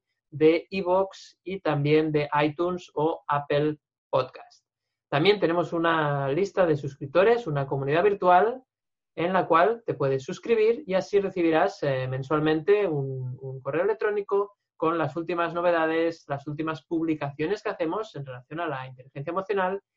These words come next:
y también si, eh, publicamos, eh, o hacemos algún evento,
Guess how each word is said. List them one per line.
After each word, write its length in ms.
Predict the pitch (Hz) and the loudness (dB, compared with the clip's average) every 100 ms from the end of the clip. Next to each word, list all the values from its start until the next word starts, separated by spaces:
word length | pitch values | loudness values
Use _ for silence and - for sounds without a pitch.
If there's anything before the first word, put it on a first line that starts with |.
| _ - | _ -14
y 80 | 208 | -4
también 420 | 214 190 190 214 | -2 -2 -2 -4
si, 440 | 196 170 185 220 | -4 -4 -4 -2
eh, 180 | 196 151 | -4 -4
publicamos, 600 | 143 143 135 143 156 160 - | -4 -4 -2 0 0 -4 -6
eh, 300 | 139 135 135 | -4 -4 -4
o 160 | 139 | -4
hacemos 360 | 143 151 160 151 | -4 -4 -4 -2
algún 320 | 139 147 165 - | -2 0 -2 0
evento, 680 | 143 147 151 151 196 262 | 2 2 0 0 -2 -2